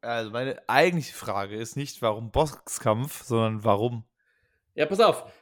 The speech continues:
Speaker 2: es gibt, es gibt da unterschiedlichste Ideen zu. Also man hat schon rausgefunden,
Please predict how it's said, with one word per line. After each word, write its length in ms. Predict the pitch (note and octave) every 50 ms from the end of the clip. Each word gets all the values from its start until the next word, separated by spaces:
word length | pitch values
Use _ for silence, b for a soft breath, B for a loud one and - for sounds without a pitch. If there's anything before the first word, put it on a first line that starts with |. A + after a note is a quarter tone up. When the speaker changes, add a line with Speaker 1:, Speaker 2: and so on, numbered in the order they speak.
| B
Speaker 2:
es 180 | - E3 - -
gibt, 340 | G#3 G#3+ A3+ - - - -
es 140 | D#3 - -
gibt 160 | A#3 A3+ - -
da 160 | G#3 G#3+ G#3
unterschiedlichste 760 | - A3+ A#3 A3+ A#3 A3+ A#3 G#3+ - G3 F3+ - - F#3+ F3+ -
Ideen 400 | - E3 C#3 D#3 D#3+ E3+ E3 D#3
zu. 140 | - B2+ G2+
Also 140 | A2 A#2+
man 160 | B2+ C3+ C#3 C#3+
hat 160 | A3 A3+ -
schon 180 | - F#3+ F3+
rausgefunden, 760 | D#3 C3+ C#3 F#3+ G3+ - A#3 G#3+ - A3 A3 A#3 - C#4 E4